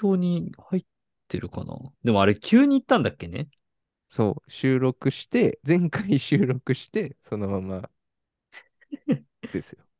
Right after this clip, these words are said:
Speaker 1: え、どう？七月かな？
Speaker 2: ぐらいかもね。頭とか。
Speaker 1: うん、そうかも。
Speaker 2: うん。
Speaker 1: うん。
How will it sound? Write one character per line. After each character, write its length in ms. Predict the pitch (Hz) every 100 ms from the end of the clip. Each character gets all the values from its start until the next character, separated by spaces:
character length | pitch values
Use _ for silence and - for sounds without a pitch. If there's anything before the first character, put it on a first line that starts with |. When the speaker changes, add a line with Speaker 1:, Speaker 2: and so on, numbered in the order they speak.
| _ _ _ _ _ _ _ _ _ _ _ _ _ _ _ _
Speaker 1:
え、 160 | 113 127
ど 240 | 123 143
う？ 80 | -
七 260 | - - 233
月 220 | 269 -
か 120 | -
な？ 260 | 87 - - _ _ _ _ _ _ _
Speaker 2:
ぐ 100 | -
ら 140 | 170
い 80 | 107
か 140 | - -
も 140 | -
ね。 260 | 113 131 - _ _ _ _
頭 300 | 117 - 101
と 100 | 92
か。 80 | 80
Speaker 1:
う 20 |
ん、 40 |
そ 160 | - 127
う 20 |
か 60 | -
も。 160 | - - -
Speaker 2:
う 60 |
ん。 260 | 98 95 85
Speaker 1:
う 40 | 98
ん。 340 | 87 76